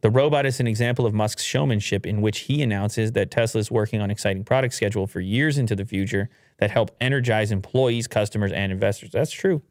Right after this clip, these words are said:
Enthusiasm is effective and contagious. This will be a human, a humanoid robot. We've really only seen, I mean, it's been very vague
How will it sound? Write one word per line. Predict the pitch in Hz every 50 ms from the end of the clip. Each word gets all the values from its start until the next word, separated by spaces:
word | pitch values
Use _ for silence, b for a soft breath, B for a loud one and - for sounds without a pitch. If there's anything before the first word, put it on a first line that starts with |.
| _ _ _ -
Enthusiasm | 120 113 107 - - 135 160 170 139 131 107 110 110 110 113 110 120 - _ _ _ _ _ -
is | 113 113 113 110 110 117 - _ _ _ _ _ _ _ _ _ _ _ _ _ _ - 104 - -
effective | - 120 - - 113 113 117 - 120 107 104 - -
and | 120 117 110
contagious. | - - 107 101 - - 143 143 143 123 - 82 87 98 - - - _ _ _ _ _ _ -
This | 123 117 -
will | 147
be | 131 123 139 139 131 127 - - -
a | 123 117
human, | 110 - - - 165 165 156 147 135 127
a | 127 127 - - 123
humanoid | 113 - 151 147 147 143 135 135 120 117
robot. | 113 117 117 110 110 107
We've | 107 127 123 123
really | 123 160 202 190 113
only | 104 101 101
seen, | - - 92 92 92 85 78 127 - _ _ _ _ _ _ _ _ _ - - -
I | -
mean, | 113
it's | 107 104
been | - 117 110
very | 104 107 107 101 98 95 104 - _ _ _ _ _ -
vague | 131 107 92 85 80 90 107